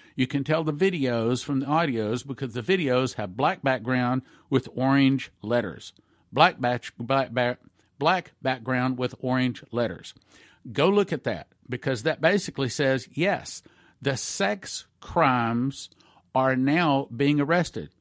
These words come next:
If you look, just, I tell you what, go Google sex crimes arrest. Three words, sex crimes arrest. Google those three words and you will find many people,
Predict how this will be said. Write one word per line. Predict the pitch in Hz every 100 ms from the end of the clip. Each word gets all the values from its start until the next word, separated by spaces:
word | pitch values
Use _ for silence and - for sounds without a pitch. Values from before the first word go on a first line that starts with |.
| _ - -
If | 131 127
you | 143
look, | 139 196 175 - - -
just, | 180 180 -
I | 175
tell | 208
you | 208
what, | 175 -
go | 120 196
Google | 196 202 185 160 170 170 - -
sex | - - 180 - - - _
crimes | - 160 156 156 151 - _
arrest. | 135 127 101 73 - _ _ -
Three | 247
words, | 196 101 - - - _ _ _ _
sex | - 98 95 - - _ _
crimes | - 151 147 143 - -
arrest. | 131 113 90 - - _ _ _ _ _ _ -
Google | 127 143 139
those | 165 196
three | - 202
words | 165 156 160 143 -
and | 110 107 120
you | 151 175
will | 180 165
find | - 175 160 135 117 113 113 113 - _ -
many | 98 120 135 180 214 214 180
people, | - 117 90 104 110 -